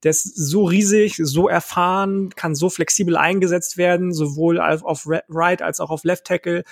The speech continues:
Guard kann er auch machen, hat die besten Hände der gesamten Klasse, finde ich, was die Offensive Tackle anbelangt. Also wie er damit arbeitet,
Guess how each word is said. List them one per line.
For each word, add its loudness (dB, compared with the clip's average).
Guard 0
kann 0
er 2
auch 0
machen, -2
hat -2
die -4
besten 0
Hände 4
der 2
gesamten 0
Klasse, 2
finde 0
ich, -2
was -4
die 0
Offensive -4
Tackle -2
anbelangt. -2
Also -2
wie 0
er 2
damit 0
arbeitet, 0